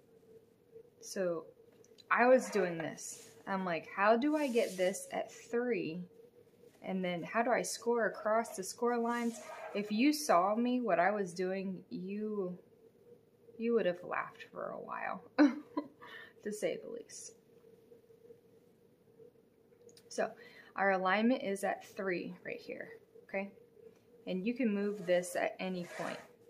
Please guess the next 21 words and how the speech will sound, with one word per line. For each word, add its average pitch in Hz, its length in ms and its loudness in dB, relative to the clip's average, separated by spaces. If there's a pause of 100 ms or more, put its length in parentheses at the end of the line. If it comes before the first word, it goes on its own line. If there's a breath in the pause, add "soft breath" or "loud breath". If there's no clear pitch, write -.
(240)
So 170 280 -6
the 160 80 -10
paper 196 460 -2
is 175 280 -4
lined 175 300 -4
up 160 200 0 (140)
at - 160 -10 (120)
three. - 320 -8 (600 loud breath)
And 190 100 -4
if 190 140 -6
you 185 80 -2
see, 202 440 -2
the 180 140 -6
shape 214 340 -2
of 233 80 2
the 226 80 2
paper 240 600 2 (100)
is 180 160 -4
matching 180 640 -2 (600)
right 175 160 -12
now. - 180 -14